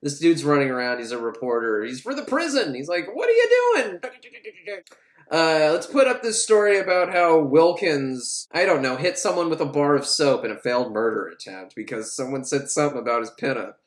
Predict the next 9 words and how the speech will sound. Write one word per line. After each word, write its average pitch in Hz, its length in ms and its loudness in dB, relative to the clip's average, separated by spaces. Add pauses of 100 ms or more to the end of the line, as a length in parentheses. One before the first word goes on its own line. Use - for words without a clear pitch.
<laughs> - 220 -14
Have 214 240 0
you 170 120 -10
seen 165 300 -6
that 185 240 -4
thing? 196 180 -8
It's 165 160 -14
fucking 139 260 -14
creepy. 135 520 -8